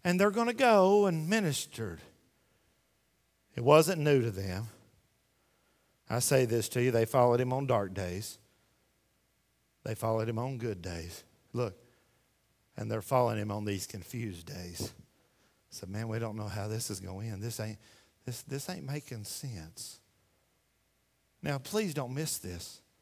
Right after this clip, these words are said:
We sometimes think these people in the Bible are mythical people, like they're supernatural. No, this is a real, these are real women who Christ had changed their life. And they're not sure what's gonna happen.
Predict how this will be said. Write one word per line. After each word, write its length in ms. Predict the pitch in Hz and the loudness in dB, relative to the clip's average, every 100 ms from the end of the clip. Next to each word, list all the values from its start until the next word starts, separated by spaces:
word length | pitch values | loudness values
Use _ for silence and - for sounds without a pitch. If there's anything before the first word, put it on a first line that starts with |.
| _ _ _ _ _ _ _ _ _ - _ | _ _ _ _ _ _ _ _ _ -20 _
We 120 | 180 | -2
sometimes 580 | - 226 214 190 151 127 | 0 0 -2 -2 -4 -4
think 240 | 170 165 | -6 -6
these 180 | 165 143 | -4 -4
people 360 | - 160 139 131 | -4 -6 -4 -6
in 80 | 113 | -4
the 60 | |
Bible 400 | 113 135 131 131 - - - | -4 -4 -4 -6 -10 -20 -10
are 120 | 110 | -6
mythical 760 | 104 104 117 135 143 139 120 113 | -6 -6 -4 -4 -4 -8 -10 -10
people, 380 | - 143 127 120 | -6 -8 -6 -8
like 180 | 104 104 | -8 -8
they're 100 | 101 | -12
supernatural. 1080 | - 147 127 104 98 120 139 - 160 139 - _ _ _ _ _ _ _ _ _ _ _ | -10 -12 -12 -12 -12 -12 -12 -16 -18 -18 -20 _ _ _ _ _ _ _ _ _ _ _
No, 200 | 170 165 | -6 -6
this 240 | 170 170 196 | -4 -6 -6
is 120 | 165 | -8
a 60 | |
real, 460 | 160 147 160 160 143 - - | -6 -4 -4 -6 -10 -14 -10
these 180 | 156 | -8
are 80 | 165 | -8
real 260 | 135 147 156 | -8 -6 -6
women 400 | 156 110 95 107 _ _ _ _ _ _ _ _ | -8 -8 -8 -12 _ _ _ _ _ _ _ _
who 100 | - | -10
Christ 440 | 151 - 180 160 - | -8 -4 -2 -2 -4
had 100 | 131 | -6
changed 460 | - 160 160 139 | -6 -4 -4 -4
their 120 | 156 151 | -6 -4
life. 480 | 131 95 107 120 _ _ _ _ _ _ _ _ _ _ - | -4 -4 -6 -8 _ _ _ _ _ _ _ _ _ _ -6
And 160 | 170 156 | -2 0
they're 120 | 156 | 0
not 380 | 160 220 240 180 | 2 2 2 -2
sure 520 | - - 214 214 214 | -4 -2 0 2 0
what's 360 | 151 165 180 - | 0 -2 -4 -4
gonna 180 | 170 | -2
happen. 300 | 151 185 147 | 0 -2 -2